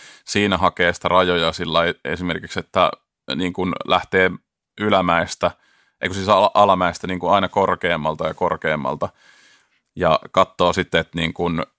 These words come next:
tulee jarrutta sen mutkat läpitte, niin se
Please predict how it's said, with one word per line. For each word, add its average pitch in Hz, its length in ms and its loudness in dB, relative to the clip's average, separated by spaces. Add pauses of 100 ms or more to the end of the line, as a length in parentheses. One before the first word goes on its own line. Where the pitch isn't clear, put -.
(160)
tulee 87 280 2
jarrutta 90 580 2
sen 87 140 -2
mutkat 85 420 -6
läpitte, 82 500 -4
niin 82 260 -4 (160)
se - 140 0